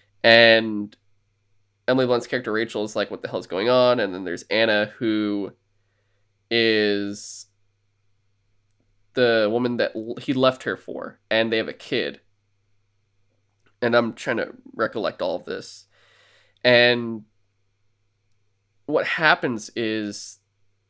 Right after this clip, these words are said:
their affair goes sour, and he kills Megan, like, by accident, but he kills her, and then he hides the body and stuff. And it turned out Emily Blunt's character, Rachel,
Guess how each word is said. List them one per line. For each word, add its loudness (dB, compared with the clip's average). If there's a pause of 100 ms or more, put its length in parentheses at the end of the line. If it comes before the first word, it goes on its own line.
(420)
their 2
affair 0
goes -2
sour, 2 (400)
and 2 (800)
he -10
kills -2
Megan, -2 (720)
like, 0
by 4
accident, -6 (200)
but -4
he -16
kills 0
her, -2
and -2
then 0
he -2
hides 0
the -12
body -6 (360)
and -8
stuff. 0
And 2 (440)
it -4
turned 4
out 6
Emily 2
Blunt's 0
character, -6
Rachel, -2